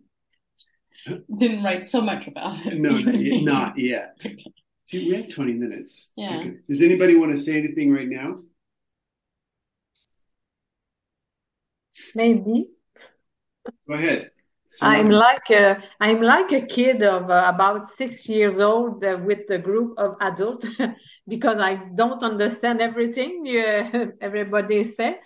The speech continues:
Speaker 3: but, uh, I'm glad to be here and, uh,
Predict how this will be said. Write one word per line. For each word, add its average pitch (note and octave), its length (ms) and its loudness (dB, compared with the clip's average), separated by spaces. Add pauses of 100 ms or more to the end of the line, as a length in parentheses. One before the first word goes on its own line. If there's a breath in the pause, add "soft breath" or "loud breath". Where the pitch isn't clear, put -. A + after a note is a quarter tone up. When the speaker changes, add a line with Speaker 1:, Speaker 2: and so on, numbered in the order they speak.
(360 soft breath)
Speaker 3:
but, G3+ 360 -2
uh, G3 320 2
I'm G3+ 260 -2
glad A3 340 -2
to G#3 100 -8
be G3 180 -8
here G3+ 360 2
and, F3+ 300 -2
uh, D#3+ 300 -2